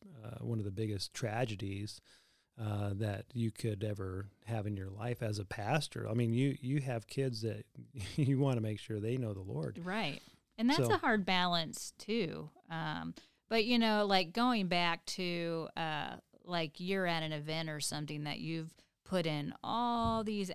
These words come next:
Speaker 2: hours behind the scenes trying to develop and pull your volunteers and everything on. And, um, like, I almost come to some of these events, like, already, like, ex-,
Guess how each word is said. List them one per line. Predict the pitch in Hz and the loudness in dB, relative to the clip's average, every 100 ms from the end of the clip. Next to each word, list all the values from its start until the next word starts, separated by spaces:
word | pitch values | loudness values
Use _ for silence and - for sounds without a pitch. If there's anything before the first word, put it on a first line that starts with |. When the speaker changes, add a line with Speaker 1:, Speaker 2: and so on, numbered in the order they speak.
| - | -4
Speaker 2:
hours | 175 170 160 156 147 | -2 0 -2 -4 -4
behind | 156 147 156 151 147 147 | -4 -4 -4 -4 -4 -6
the | |
scenes | 139 - 165 160 160 147 - | -8 -8 -6 -6 -6 -6 -8
trying | 170 160 165 160 | -6 -6 -6 -8
to | - 165 156 156 - - _ | -8 -6 -6 -8 -12 -20 _
develop | - 156 160 160 160 160 | -6 -2 -2 -2 -2 -4
and | 147 151 | -6 -8
pull | - 170 165 | -6 -4 -4
your | 165 156 151 151 | -4 -4 -6 -8
volunteers | 160 151 151 147 165 156 156 147 | -6 -6 -6 -6 -6 -4 -6 -6
and | 147 143 | -6 -6
everything | - 156 160 165 156 | -8 -8 -6 -6 -6
on. | 151 156 147 151 - _ _ _ | -4 -4 -4 -6 -12 _ _ _
And, | 175 170 165 | -2 0 0
um, | 160 160 160 165 - _ | 0 -2 -4 -6 -14 _
like, | 190 190 - | -6 -6 -2
I | 226 311 | 0 2
almost | 214 165 151 - | 2 0 -2 -4
come | 185 208 190 | -2 0 -2
to | 156 | -4
some | - 160 | -6 -4
of | 151 | -4
these | 147 | -4
events, | 143 139 151 147 - | -6 -6 -8 -8 -10
like, | 151 - | -12 -8
already, | 160 156 147 156 160 _ _ - | -6 -6 -6 -10 -12 _ _ -14
like, | 139 | -12
ex-, | 143 - | -10 -10